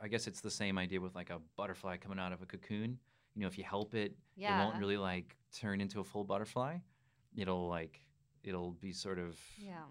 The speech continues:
Speaker 1: it won't bloom as fast, I guess. I don't know. I'm not a biologist either,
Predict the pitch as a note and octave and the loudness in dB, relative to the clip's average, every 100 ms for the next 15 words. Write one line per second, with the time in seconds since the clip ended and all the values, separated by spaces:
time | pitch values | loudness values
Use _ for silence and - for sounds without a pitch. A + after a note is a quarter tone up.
0 | - G#2 F#2 F#2 F2+ F#2 F2+ F2 F2+ F#2 | -12 -8 -4 -4 -2 0 0 -2 -2 -4
1 | G2+ - G#2+ A2+ - F2 D2+ F2 F#2 - | -6 -8 -8 -6 -4 -4 -4 -8 -14 -20
2 | _ - - - _ - - - _ - | _ -20 -20 -20 _ -20 -20 -20 _ -4
3 | A#2+ G#2 F2 E2+ E2 E2 E2+ G2 G#2 D#2+ | 4 6 6 4 2 0 0 6 8 6